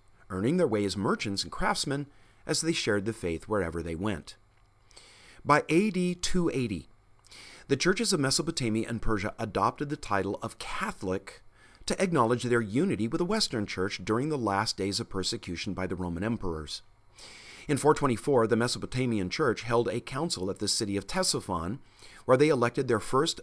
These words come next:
lead bishop to have jurisdiction over the whole Church of the East, including India and Ceylon, which of course we know today as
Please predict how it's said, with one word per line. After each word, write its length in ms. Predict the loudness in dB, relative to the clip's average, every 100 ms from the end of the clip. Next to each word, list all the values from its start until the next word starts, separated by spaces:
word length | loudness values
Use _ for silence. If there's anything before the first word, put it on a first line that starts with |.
| -6
lead 440 | 0 2 2 0 -8 -2
bishop 460 | 0 0 -2 -6 -12 -20 _ -10
to 80 | 0
have 140 | 2 4
jurisdiction 580 | 2 2 0 -2 -4 -2
over 180 | 0 2
the 120 | 2
whole 540 | 0 2 4 6 4 2
Church 300 | -4 -4 -4
of 100 | -8
the 120 | -6 -4
East, 400 | -4 -4 -6 -8 -20 -20 -20 -8
including 540 | -4 -2 2 2 2 -2
India 440 | -2 0 0 -2 -4
and 180 | -2 0
Ceylon, 680 | 2 2 2 0 0 -2 -4 -12 -20 -8
which 160 | -2 0
of 80 | 0
course 240 | 2 0
we 80 | 0
know 140 | -2
today 300 | -2 -2 -2 -2
as 280 | -4 -6